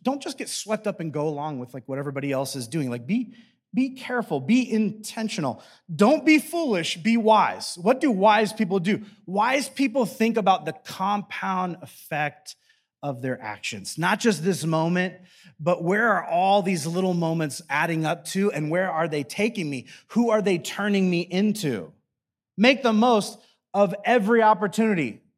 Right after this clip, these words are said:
Like, don't throw certain opportunities in the trash and pick it. Make the most of every opportunity. What does it mean in these evil days, right? It means simply that, like,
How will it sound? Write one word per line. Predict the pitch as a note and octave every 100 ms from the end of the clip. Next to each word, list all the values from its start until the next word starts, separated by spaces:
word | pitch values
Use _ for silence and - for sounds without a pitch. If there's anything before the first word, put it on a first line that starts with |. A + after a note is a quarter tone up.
| _ _ _ _
Like, | A3 G#3+
don't | D#4+ D#4
throw | C4+ A3
certain | - G#3+ F#3+
opportunities | F3+ F3+ F#3 F3+ E3 C#3+
in | D3
the |
trash | A#2+ C#3+ A#2 A2 A2+ - - - - -
and | D3+
pick | G3+
it. | F3+ F3
Make | A3+ B3+
the |
most | B3+ A3+ G#3+
of | F3
every | F#3 F#3+
opportunity. | F#3 F#3 E3+ A3+ E3 A#2 _ _ _ -
What | A3
does | G3+
it | D#3+
mean | F#3 G3+ F#3 E3 - _
in | F3 F#3 F3+
these | F#3 F3 F#3+
evil | E3+ D3+ D#3+
days, | B2 D#3 C3+ F#2+ F#2+ -
right? | C3 D3+ C#3+ - _ _ _ _ _ _ _
It | G3 G#3+
means | A3 D4 G#3+
simply | - C#4+ B3+ G3+
that, | F#3 E3+
like, | F3 F3